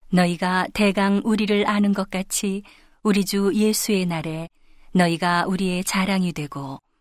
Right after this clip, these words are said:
우리가 너희의 자랑이 되는 것이라. 내가 이 확신을 가지고 너희로 두 번 은혜를 얻게 하기 위하여 먼저 너희에게 이르렀다가 너희를 지나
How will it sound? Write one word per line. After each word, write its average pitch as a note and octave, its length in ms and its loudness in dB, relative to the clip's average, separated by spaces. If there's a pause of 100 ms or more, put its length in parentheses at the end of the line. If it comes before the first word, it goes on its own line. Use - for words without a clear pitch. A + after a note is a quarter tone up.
(320)
우리가 E3+ 400 0
너희의 F3+ 540 0
자랑이 F#3+ 500 0
되는 E3+ 280 -2
것이라. C#3 680 -8 (1200)
내가 F#3 460 4
이 G3+ 180 2
확신을 G3+ 540 0
가지고 F#3 560 -4 (300)
너희로 E3+ 600 0 (100)
두 G3+ 200 0
번 F#3+ 340 2
은혜를 G3+ 380 2
얻게 G3 280 -4
하기 G3 240 -4
위하여 C#3+ 580 -6 (560)
먼저 E3+ 520 2
너희에게 F3+ 540 2
이르렀다가 D3+ 840 -6 (1000)
너희를 F#3 420 4
지나 F#3 460 0